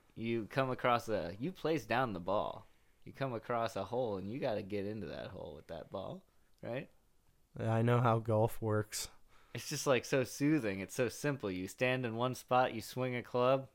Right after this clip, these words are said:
Speaker 1: then you get in a little car and drive to the
Speaker 2: <laughs>
Speaker 1: next spot.
Speaker 2: Get in a little car.
Speaker 1: Yeah, you get in a little car, you drive.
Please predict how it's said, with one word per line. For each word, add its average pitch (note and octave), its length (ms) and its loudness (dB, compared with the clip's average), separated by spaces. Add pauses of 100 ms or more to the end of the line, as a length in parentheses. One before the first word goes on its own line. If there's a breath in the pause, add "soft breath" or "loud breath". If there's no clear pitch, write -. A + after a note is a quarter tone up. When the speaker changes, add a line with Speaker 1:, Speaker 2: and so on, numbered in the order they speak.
(120)
Speaker 1:
then B2 140 -2
you A#2 100 -2
get C3 200 2
in C3 60 -2
a C3 60 2
little C3 220 6
car C#3 320 6
and G#2+ 160 2
drive A2 300 4
to B2 80 0
the A#2+ 80 4
Speaker 2:
<laughs> E3 40 12
Speaker 1:
next F3 260 12
spot. F3 680 12
Speaker 2:
Get C3+ 140 8
in C#3 80 4
a C3 60 6
little B2 340 4
car. G#2+ 440 0
Speaker 1:
Yeah, G3+ 220 4
you A2+ 140 4
get C3 80 2
in B2+ 100 -2
a C3 80 2
little C3 160 4
car, C3 380 0
you G#2 100 -2
drive. B2 360 -2